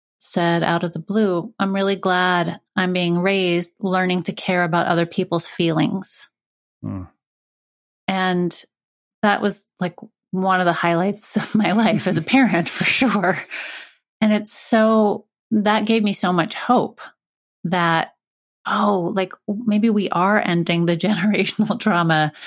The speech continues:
Speaker 1: you know, that we picked up along the way. And he now feels com-, like, he feels comfortable being around tough conversations and witnessing our conversations, but also being a part of them 'cause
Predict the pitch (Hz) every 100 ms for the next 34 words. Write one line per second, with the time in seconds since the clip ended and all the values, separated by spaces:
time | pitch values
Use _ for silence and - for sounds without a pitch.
0 | - - - - 175 165 156 - 170 208
1 | 214 170 - 151 - 165 160 160 156 156
2 | 151 147 151 - 170 160 - 220 208 185
3 | 175 - 170 165 - 190 - 190 - -
4 | 220 214 220 214 - 208 214 175 160 156
5 | 156 160 _ _ _ _ _ _ _ _
6 | _ - - 180 196 214 202 170 185 208
7 | 233 226 226 226 220 214 214 220 220 220
8 | - 180 170 - 185 - 180 - 175 160
9 | 185 202 202 202 208 202 208 208 - 190
10 | 180 180 165 - - 247 220 - - 185